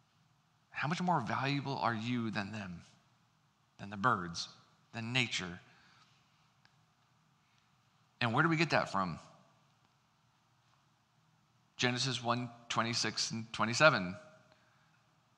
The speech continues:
that we are made in the, we are image bearers of God. Every single one of us.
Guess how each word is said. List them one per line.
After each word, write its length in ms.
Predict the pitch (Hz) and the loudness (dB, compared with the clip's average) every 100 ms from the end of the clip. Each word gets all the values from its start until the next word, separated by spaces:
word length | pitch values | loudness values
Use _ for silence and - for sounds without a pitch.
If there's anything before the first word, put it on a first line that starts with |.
| _ - | _ -12
that 120 | - | -6
we 160 | 117 117 | -2 -2
are 80 | |
made 380 | 113 113 117 123 | 0 4 4 4
in 240 | 107 113 110 | 0 -2 0
the, 320 | 110 117 139 139 - _ _ _ _ _ _ - - _ - - - - _ _ - - - | 0 0 -2 -4 -16 _ _ _ _ _ _ -20 -20 _ -20 -20 -20 -20 _ _ -20 -20 -4
we 260 | 127 143 | 4 8
are 160 | 165 165 | 10 10
image 440 | 143 151 170 156 | 8 8 6 6
bearers 380 | 123 123 131 135 | 6 8 8 6
of 140 | 143 135 | 2 6
God. 500 | 165 175 139 98 90 - - - - _ _ _ _ _ _ _ _ _ _ _ _ _ _ _ _ _ _ _ _ _ _ _ | 10 12 12 10 2 -8 -20 -20 -20 _ _ _ _ _ _ _ _ _ _ _ _ _ _ _ _ _ _ _ _ _ _ _
Every 260 | - 175 185 | 4 6 6
single 260 | 175 175 165 | 4 4 6
one 180 | 165 | 6
of 80 | 160 | 8
us. 440 | 110 85 - - | 6 4 0 -2